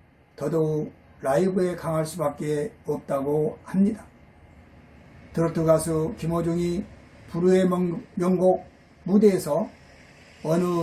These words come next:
육십 대 노부부의 이야기를 열창해 최종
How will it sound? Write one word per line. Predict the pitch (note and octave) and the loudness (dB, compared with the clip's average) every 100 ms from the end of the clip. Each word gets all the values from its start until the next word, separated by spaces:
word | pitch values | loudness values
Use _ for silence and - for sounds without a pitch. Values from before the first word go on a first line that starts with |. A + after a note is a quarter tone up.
| - | -2
육십 | E3 D#3+ G#3+ - | -4 -2 -2 4
대 | G#3 G3 - - | 4 4 -4 -2
노부부의 | F3 G3 A3 F3+ G3 F#3+ | 0 2 0 -2 -2 0
이야기를 | B3+ F3 F3+ F3 F3 F3 D#3+ | 0 0 0 -2 -2 -2 -2
열창해 | D#3+ F3 F3+ C#3 - - - - - - - - | -2 0 0 -2 -6 -20 -20 -20 -20 -20 -20 -10
최종 | - A#3 G#3 G3 B3 | 0 2 4 2 0